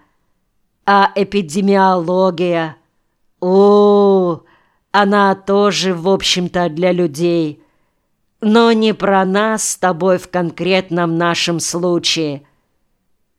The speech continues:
Психология-то, тю-тю,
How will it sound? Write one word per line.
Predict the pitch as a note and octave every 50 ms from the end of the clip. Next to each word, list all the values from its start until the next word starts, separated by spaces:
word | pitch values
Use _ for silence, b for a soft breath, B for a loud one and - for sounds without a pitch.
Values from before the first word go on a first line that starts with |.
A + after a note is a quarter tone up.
| _
Психология-то, | - - - - - F#3+ G3 F#3 - - F#3 F#3 F#3 F3+ D#3+ F3+ F#3 F#3+ G3 G3 F3 D#3 F3+ F3+ E3+ E3+ E3 - - E3+ E3+ D#3+ D#3+ D#3 - b b b b b b b b _ -
тю-тю, | - C4+ D4+ D#4 D#4 D4+ C#4 A3+ G3+ F#3 F3 D#3 - - - F#3 F#3+ F#3+ G3 G3 G3 G3 G3 F#3+ F#3 F#3 F3+ F3 E3+ D#3 -